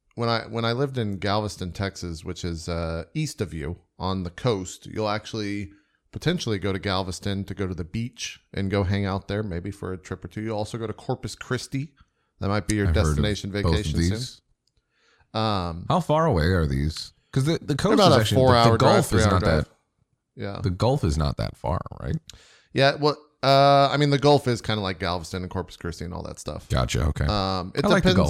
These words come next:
Speaker 2: It's nice.
Speaker 1: Yeah, it depends where you wanna go. Like, if you wanna go to Galveston, you have to drive through Houston, basically, and that's a little bit of a drive.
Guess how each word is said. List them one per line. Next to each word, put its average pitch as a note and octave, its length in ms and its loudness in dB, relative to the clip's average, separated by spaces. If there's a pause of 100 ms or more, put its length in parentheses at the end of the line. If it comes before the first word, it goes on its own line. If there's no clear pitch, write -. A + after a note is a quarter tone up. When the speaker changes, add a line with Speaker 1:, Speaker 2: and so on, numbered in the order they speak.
(100)
Speaker 2:
It's - 100 -8
nice. A2 360 0 (100)
Speaker 1:
Yeah, A#2+ 220 0
it B2+ 120 -6
depends F3+ 280 2
where F3+ 100 2
you D3+ 100 4
wanna B2 140 0
go. F#2+ 600 -2
Like, G2 340 -6 (560)
if A2+ 100 -4
you E3 80 6
wanna F#3+ 140 4
go C#3+ 100 4
to A2+ 80 0
Galveston, A2+ 520 0
you A2+ 80 0
have A2 120 -4
to G#2 60 -16
drive G2+ 300 -2
through A2+ 320 -4
Houston, C#3+ 640 -2 (100)
basically, C#3 460 -4
and A#2 100 -2
that's G#2+ 160 -4
a G#2+ 60 -8
little G#2 360 -4
bit G#2+ 120 -2
of G#2 80 -2
a G#2 40 -8
drive. G#2 440 -4